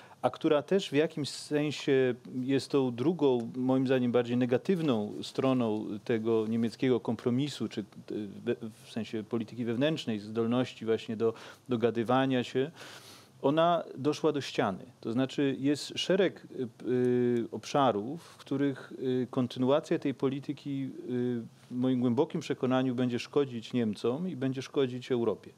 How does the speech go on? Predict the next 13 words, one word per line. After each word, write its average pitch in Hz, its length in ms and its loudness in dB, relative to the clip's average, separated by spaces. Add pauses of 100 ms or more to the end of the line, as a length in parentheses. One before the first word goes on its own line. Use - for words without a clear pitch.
(1000)
I, 135 280 0
i 113 80 -6
to 156 100 4
jest 185 120 2
moim 170 140 2
zdaniem 160 260 0
w-, 135 120 -2
w-, 127 240 -4
y, 135 440 0
kluczowe 165 520 2
wyzwanie 135 500 0
dla 127 140 2
tego 127 480 0